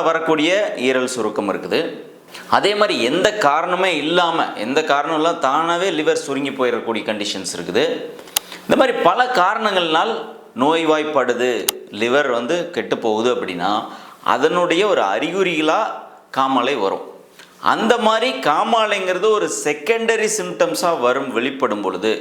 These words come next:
பிரைமரி இல்ல, வேற ஒரு நோய் இருக்கு தீவிரமா, அதோட ஒரு, ஆஹ், ஒரு, அதை, அந்த நோயை காட்சிப்படுத்துற மாதிரி ஒரு சிம்டம்ஸ் வருது, அது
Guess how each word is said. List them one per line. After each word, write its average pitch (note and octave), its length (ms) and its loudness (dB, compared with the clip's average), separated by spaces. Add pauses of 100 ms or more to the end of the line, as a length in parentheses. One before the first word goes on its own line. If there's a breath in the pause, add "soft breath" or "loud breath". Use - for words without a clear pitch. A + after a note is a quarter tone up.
(120)
பிரைமரி B2 500 0
இல்ல, A#2 120 2 (540 loud breath)
வேற C3+ 240 4 (120)
ஒரு C#3 180 2
நோய் F3 200 2
இருக்கு D#3+ 260 -2 (200)
தீவிரமா, D3 380 0 (500 loud breath)
அதோட B3+ 280 4 (140)
ஒரு, G#3 160 2 (720 loud breath)
ஆஹ், C3 260 2 (100)
ஒரு, C3+ 140 2 (260)
அதை, B2 100 2 (100)
அந்த A#2 200 -2
நோயை G3 200 0 (100)
காட்சிப்படுத்துற F3+ 720 -2
மாதிரி G3 240 0
ஒரு D3 160 0
சிம்டம்ஸ் C#3+ 480 -4
வருது, G#2+ 240 0 (160)
அது G#2+ 120 -2